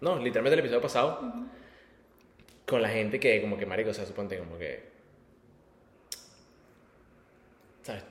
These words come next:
Speaker 1: Yo tengo una noviecita y vaina, y entonces viene mi papá y se coge a mi novia.
Speaker 2: No, no, pero es que eso se ve mucho en películas. <laughs> Pero, o sea
Speaker 1: Pero fíjate que yo pensaría que pasaría más, como que pasa más en la vida de,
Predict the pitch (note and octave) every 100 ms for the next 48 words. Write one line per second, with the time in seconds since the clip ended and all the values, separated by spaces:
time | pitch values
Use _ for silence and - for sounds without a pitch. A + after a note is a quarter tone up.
0 | A2+ G#2+ A2 A#2+ C3+ C3+ G#2 - C#3 C3+
1 | A#2+ B2+ C#3 C3+ A#2 G2+ A#2 A2 A#2 C3
2 | A#2+ G2+ A2 - G2+ A2 G#2+ F#2+ F2+ -
3 | - - - - D#4 D4+ A#3+ G#3+ G#3+ G#3
4 | G3+ G3+ G#3 G#3 A#3+ A#3 B3 B3+ - -
5 | A3+ A#3+ C#4+ G#3+ - C4 A3+ D#3+ G3+ -
6 | - - - - - - - - - -
7 | - - C4+ C4 B3 A#3+ - E3 D#3 D#3
8 | D3 D#3 F#3 D3 C#3 A2+ C#3 F#3 G3 E3
9 | G3 D#3 D3+ C3 C3 D#3 E3 F#3 F3 -
10 | - - - - - - - _ - -
11 | - - C#3+ C3 C3 B2+ E3+ E3+ F3 B2
12 | B2 D3 - - - C#3 C3 B2 A2+ G2+
13 | -